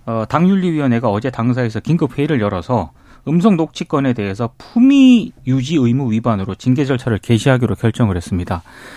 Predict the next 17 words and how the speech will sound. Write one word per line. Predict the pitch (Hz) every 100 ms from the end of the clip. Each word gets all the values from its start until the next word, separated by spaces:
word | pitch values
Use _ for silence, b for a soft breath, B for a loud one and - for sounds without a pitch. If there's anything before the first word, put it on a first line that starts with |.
| B
그러니까 | -
태영호 | - 311 339 320 269 220 175 135
지금 | 131 139
최고위원 | - 202 208 196
같은 | 160 139 131
경우에는 | 117 104 104 92 123 98 82 b b b b b
이른바 | - 185 208 165
그 | 139 127 117 - _
음성 | 156 196 269
녹취 | 254 240 - 254 233
파문, | - 160 120 78 - _ _
이게 | - 185
하나 | 196 165 147
이제 | 113 95 98 87 87 - 104
제기가 | - 113 113 113
된 | 113 101 87
거고요. | 90 98 131 87